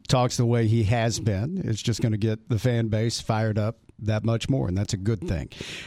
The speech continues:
Coach Butch Jones also got on stage the other night. You know, he talked about the excitement going into year three. And look, year three has been the year at all of his other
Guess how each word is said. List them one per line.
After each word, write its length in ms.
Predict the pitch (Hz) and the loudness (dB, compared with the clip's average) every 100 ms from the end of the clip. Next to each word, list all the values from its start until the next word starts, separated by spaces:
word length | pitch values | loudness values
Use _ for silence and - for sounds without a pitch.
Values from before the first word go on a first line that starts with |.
| - | 2
Coach 280 | 185 160 135 | 2 4 2
Butch 240 | 170 - | 2 4
Jones 500 | 147 175 185 170 175 | 4 6 6 4 4
also 540 | 151 165 165 147 127 120 - | 4 2 4 4 2 0 2
got 200 | 139 131 | 4 4
on 160 | 123 | 2
stage 460 | 117 139 123 117 - | 2 2 2 2 0
the 160 | 117 110 | 2 2
other 160 | 101 | 2
night. 500 | 101 90 98 - - - - _ | 0 0 -4 -4 -8 -10 -16 _
You 120 | - 147 | 0 2
know, 80 | |
he 80 | 135 | 2
talked 300 | 131 110 117 | 2 2 2
about 260 | 110 113 110 | 2 2 2
the 100 | 120 | 0
excitement 580 | - 131 110 127 123 120 | 0 0 0 0 -2 0
going 280 | 117 113 | 0 2
into 180 | 113 107 | 2 2
year 240 | 101 104 104 | 2 2 0
three. 380 | - 127 247 | 0 0 0
And 100 | 220 | 2
look, 180 | 220 180 - - - - - - _ - | 2 0 -4 -14 -16 -18 -20 -20 _ 2
year 200 | 202 247 | 4 4
three 320 | 220 262 208 | 4 4 6
has 220 | 165 135 | 4 4
been 440 | 135 156 160 170 - | 2 4 4 2 -2
the 240 | 113 147 | 0 2
year 400 | 165 190 247 131 | 4 4 4 4
at 260 | 165 139 - | 2 0 0
all 280 | 131 139 165 | 0 2 4
of 80 | 147 | 4
his 180 | 147 | 4
other 380 | 147 151 165 165 | 4 4 2 0